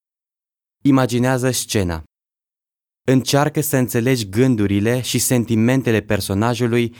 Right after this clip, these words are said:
despre care citești. De exemplu, întreabă-te: "De ce a vorbit sau a acționat în acel fel? Eu la ce m-aș fi gândit în acea situație? Ce aș fi simțit?"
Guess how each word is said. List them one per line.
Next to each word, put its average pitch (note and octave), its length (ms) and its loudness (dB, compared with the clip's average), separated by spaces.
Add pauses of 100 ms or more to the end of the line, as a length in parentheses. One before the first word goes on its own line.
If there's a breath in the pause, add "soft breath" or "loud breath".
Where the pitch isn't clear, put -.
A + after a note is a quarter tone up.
(120)
despre A#2 320 -2
care G#2+ 220 -2
citești. F#2+ 440 -8 (840)
De A#2+ 100 2
exemplu, A#2 720 2
întreabă-te: F#2+ 680 -4 (640)
"De A#2+ 120 0
ce C3 220 -2
a E3+ 120 2
vorbit B2+ 440 0
sau A#2+ 340 -2
a A#2+ 40 2
acționat A2+ 500 -2
în G#2+ 100 -2
acel G#2 280 -2
fel? G2 420 -4 (580)
Eu C#3+ 300 4
la C#3+ 120 2
ce E3+ 180 -2
m-aș E3+ 240 0
fi C3 140 -2
gândit A#2 460 0
în A#2+ 220 0
acea A#2 260 -2
situație? G#2 800 -4 (440)
Ce - 160 0
aș D#3+ 180 0
fi D3 100 0
simțit?" A#2 580 -2